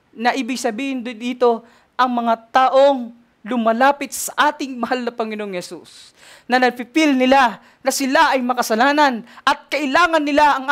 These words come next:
ating mahal na Panginoong Yesus. Yun po ang ibig sabihin ng mabuting, ah, mabuting lupa, na yung pong binhi ay napunta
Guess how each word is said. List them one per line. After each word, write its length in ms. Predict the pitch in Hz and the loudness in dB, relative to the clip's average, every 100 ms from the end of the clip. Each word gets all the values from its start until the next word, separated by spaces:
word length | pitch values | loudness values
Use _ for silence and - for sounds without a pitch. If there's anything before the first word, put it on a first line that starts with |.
| 285 | -2
ating 240 | 285 262 | -2 -6
mahal 240 | 254 247 233 | -2 0 0
na 80 | 220 | -2
Panginoong 400 | 214 202 190 165 | -4 -6 -8 -10
Yesus. 400 | 156 139 - - _ _ | -12 -16 -18 -20 _ _
Yun 240 | 254 262 | -6 -4
po 160 | 254 285 | 0 0
ang 60 | 269 | 0
ibig 240 | 247 220 | -8 -6
sabihin 400 | 220 208 233 214 | -6 -6 -8 -8
ng 160 | 202 196 | -8 -8
mabuting, 640 | 165 190 196 196 175 147 _ _ _ _ - | -10 -10 -8 -8 -8 -16 _ _ _ _ -6
ah, 80 | 175 | -4
mabuting 560 | 180 170 220 196 180 | -4 -8 -10 -10 -10
lupa, 400 | 196 208 180 - _ _ - | -12 -4 -4 -4 _ _ -4
na 80 | 214 | -4
yung 320 | 220 226 214 | 0 -2 -2
pong 240 | 240 220 | -6 -8
binhi 720 | 170 208 185 170 165 247 202 _ _ _ _ _ _ - | -8 -10 -10 -12 -8 -8 -8 _ _ _ _ _ _ -2
ay 160 | 196 | -2
napunta 640 | 196 214 208 190 156 127 | 0 -2 -4 -6 -6 -6